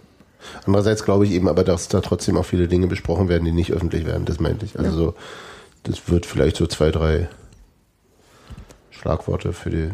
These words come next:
Speaker 1: Pressemitteilung geben und dann ist gut. Also ich weiß nicht, ob die so schnell sind, so ein Ding, äh, verstehst du, du müsstest ja dann nochmal durch die,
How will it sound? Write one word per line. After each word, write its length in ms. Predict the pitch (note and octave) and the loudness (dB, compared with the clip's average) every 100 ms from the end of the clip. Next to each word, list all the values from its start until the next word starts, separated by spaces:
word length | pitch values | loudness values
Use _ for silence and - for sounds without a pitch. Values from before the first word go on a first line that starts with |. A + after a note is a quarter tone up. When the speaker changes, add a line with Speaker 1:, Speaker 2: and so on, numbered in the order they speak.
| - | -6
Speaker 1:
Pressemitteilung 640 | - F#2 F2+ F#2 E2+ F2 | -4 0 0 0 0 0
geben 260 | E2+ D#2+ E2 | -2 -4 -4
und 120 | D#2+ | -6
dann 120 | F2 | -8
ist 120 | F2 | -8
gut. 280 | - F2 - - _ _ _ _ _ _ _ _ _ _ _ - _ _ _ - _ _ _ - | -8 -10 -10 -16 _ _ _ _ _ _ _ _ _ _ _ -20 _ _ _ -20 _ _ _ -6
Also 160 | F2 | -4
ich 60 | E2+ | 0
weiß 160 | F#2 A2 | 2 2
nicht, 80 | |
ob 80 | G2 | 0
die 100 | - | -2
so 140 | F#2 G2 | -2 -2
schnell 320 | - F2 F#2+ | 0 0 2
sind, 240 | F#2+ F#2 | 0 -2
so 100 | F#2 | -4
ein 120 | F#2 | -4
Ding, 360 | F2 F2+ F2+ - | -2 -2 -2 -6
äh, 120 | D#2 | -8
verstehst 280 | F2+ E2+ G2 | -6 -4 -2
du, 60 | G2 | -2
du 80 | F#2 | -2
müsstest 320 | F#2+ - F2+ | -4 -4 -2
ja 80 | F2+ | -2
dann 140 | F2+ | 0
nochmal 220 | F#2 F#2 | -2 -2
durch 200 | F2 F2 | -4 -8
die, 220 | - F#2 | -6 -6